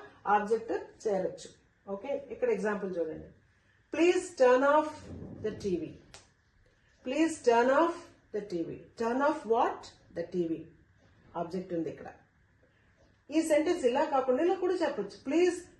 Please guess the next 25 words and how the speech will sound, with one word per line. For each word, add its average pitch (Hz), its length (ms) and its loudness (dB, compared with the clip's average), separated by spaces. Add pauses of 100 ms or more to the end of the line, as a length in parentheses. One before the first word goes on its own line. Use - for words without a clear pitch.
(140)
turn 349 280 6
the 349 200 -2
T 311 160 0
V 311 60 0
off." - 380 -4 (1120)
ఇక్కడ 240 260 -2
చూడండి, 262 480 4 (360)
turn 254 180 6
off, 247 300 4
ఈ 254 140 -2
రెండు 269 360 4
పార్టికల్స్, 226 600 2
verb 208 560 2 (600)
and 202 200 0
the 190 120 0 (280)
added 208 260 0 (440)
particle. 175 480 -8 (360)
ఓకే, 185 420 -2 (720)
these 240 300 2 (600)
two 247 120 2
are 226 180 4 (140)
separated 175 440 -6 (120)
here. - 160 -10 (1160)
దయచేసి 196 420 0
టీవీని 226 600 2